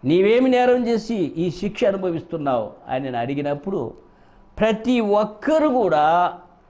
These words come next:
ఏవేవో సాకులు చెప్పి, నేను ఏ నేరం చేయకపోతే కూడా అనుమానంతో తీసుకుని వచ్చి నన్ను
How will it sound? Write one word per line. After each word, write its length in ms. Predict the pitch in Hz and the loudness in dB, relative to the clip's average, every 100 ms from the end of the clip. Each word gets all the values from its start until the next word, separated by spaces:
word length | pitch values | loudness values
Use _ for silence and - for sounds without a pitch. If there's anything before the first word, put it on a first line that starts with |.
| _ | _
ఏవేవో 1000 | 196 247 277 285 294 294 294 285 247 - - - _ _ _ _ - | -4 2 2 4 4 4 6 6 4 2 -6 -20 _ _ _ _ -8
సాకులు 480 | 190 233 277 285 254 | -2 2 2 2 -2
చెప్పి, 640 | 196 185 180 185 208 - - _ _ | -2 -4 -4 -6 -6 -8 -16 _ _
నేను 260 | 165 226 262 | -2 0 2
ఏ 340 | 240 214 247 | 0 2 2
నేరం 420 | 269 262 285 294 277 | 2 2 4 2 2
చేయకపోతే 460 | 269 269 247 247 | -2 -2 -2 -4
కూడా 220 | 240 247 | -2 -2
అనుమానంతో 760 | 220 160 208 254 285 285 277 269 | -2 -2 -2 2 2 2 0 0
తీసుకుని 540 | 247 208 240 - 240 | 0 -6 -12 -10 -8
వచ్చి 220 | 220 185 202 | -8 -8 -8
నన్ను 260 | 185 180 | -8 -10